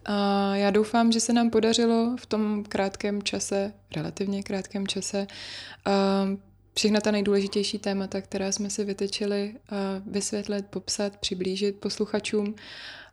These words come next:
A moc děkuju za to, že jsme, eh, si mohli popovídat o onkologii, radioterapii, ehm, o boji s rakovinou. A všem, eh, posluchačům moc děkujeme, že nás poslouchali.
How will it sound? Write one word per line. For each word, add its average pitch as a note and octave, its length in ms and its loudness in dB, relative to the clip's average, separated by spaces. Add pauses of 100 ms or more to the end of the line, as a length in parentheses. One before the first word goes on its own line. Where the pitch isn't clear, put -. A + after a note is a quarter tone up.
A G3+ 600 4 (960)
moc A#3 200 6
děkuju A#3+ 540 6 (440)
za A3 140 4
to, A3 100 4
že A3 140 6
jsme, A3+ 580 6
eh, G3+ 520 2
si - 140 2
mohli G#3+ 280 6
popovídat G#3+ 640 2 (160)
o G3+ 320 2
onkologii, G#3 640 2
radioterapii, G3+ 1080 2 (120)
ehm, F#3+ 720 2 (520)
o G#3 80 4
boji G3 240 8
s - 80 -2
rakovinou. G3+ 680 4 (920)
A G3 640 6 (380)
všem, A3 480 6
eh, G3+ 560 2
posluchačům G#3+ 560 2
moc G#3 140 2
děkujeme, G#3 440 0
že G3+ 120 0
nás G3 180 0
poslouchali. A3 720 2